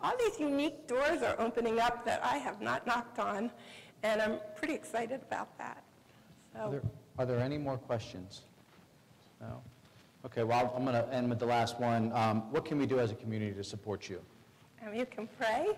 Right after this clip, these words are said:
Speaker 1: <laughs> for us. You can, um, if, if you wanna support, um, a child with a pair of shoes, that would be awesome. If there's opportunities where I can come and share Heartful Souls with your organization, if you know anyone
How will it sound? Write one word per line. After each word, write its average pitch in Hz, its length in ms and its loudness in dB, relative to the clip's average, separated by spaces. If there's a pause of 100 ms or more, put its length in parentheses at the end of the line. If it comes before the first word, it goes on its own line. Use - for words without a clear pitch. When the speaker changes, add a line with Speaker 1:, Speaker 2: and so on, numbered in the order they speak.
Speaker 1:
<laughs> - 160 -8
for - 240 -2
us. 269 400 4 (640)
You 254 180 -2 (120)
can, 233 260 -2 (100)
um, 220 280 -2
if, 247 120 -2 (200)
if 262 160 -4
you 208 80 -4
wanna 240 320 2
support, 240 520 0 (300)
um, 226 340 -2
a 247 60 -4
child 247 500 2
with - 160 -6
a - 20 -8
pair 240 260 -2
of 254 60 -4
shoes, 294 440 -2
that 214 140 0
would 262 120 -4
be 247 160 -2
awesome. 285 420 -2 (440)
If 247 240 0
there's 240 280 4
opportunities 247 840 0
where 220 160 2
I 233 80 2
can 233 220 -4
come 226 280 0
and 233 140 0
share 220 460 0
Heartful 247 340 -2
Souls 240 640 2
with 233 160 -6
your 220 180 -2
organization, 233 920 -2 (720)
if 220 140 -14
you 214 80 -6
know 220 140 -2
anyone 233 500 -2